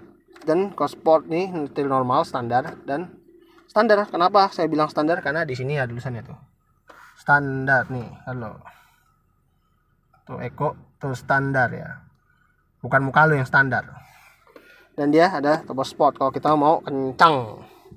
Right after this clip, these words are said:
Dan ini dia nih penghangat kursinya di sini, cup holder, tempat penyimpanan, ada soket lighter, ada colokan U S B-nya juga.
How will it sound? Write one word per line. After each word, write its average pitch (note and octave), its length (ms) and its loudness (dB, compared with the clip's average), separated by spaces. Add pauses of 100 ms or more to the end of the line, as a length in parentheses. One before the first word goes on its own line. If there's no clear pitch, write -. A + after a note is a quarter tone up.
(680)
Dan C#3+ 160 0
ini D3 80 4
dia D3+ 220 4
nih C#3 100 0
penghangat C3 240 2
kursinya C#3 320 -2
di C#3 100 -2
sini, D#3+ 560 4 (240)
cup - 240 0
holder, D3 460 4 (1120)
tempat D3+ 600 2
penyimpanan, D#3+ 720 4
ada D3+ 160 4
soket C#3+ 320 2
lighter, D#3+ 440 6
ada D3 120 4
colokan C#3+ 400 6
U B2+ 40 4
S C#3 200 2
B-nya D3 240 2
juga. C3+ 480 4